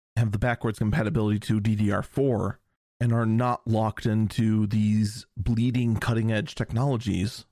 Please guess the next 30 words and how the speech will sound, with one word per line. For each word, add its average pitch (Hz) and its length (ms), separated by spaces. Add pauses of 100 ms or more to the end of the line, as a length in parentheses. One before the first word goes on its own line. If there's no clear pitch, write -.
(340)
they're 110 220
actually 135 560 (460)
the 117 120
budget 107 380
option 104 380
as - 120
well. 110 380 (380)
Intel 208 360
has 208 100
managed, 101 600 (240)
with 131 280
this 127 320
launch, 104 720 (380)
to 135 180
go 131 280
ahead 107 520 (480)
and 127 260
not 143 380
only 147 380
take 127 400
the 127 100
performance 120 640
crown, 208 460 (420)
but 151 320
take 156 400
the 139 100
performance 131 760
per 117 240
dollar 113 800 (420)
crown. 87 480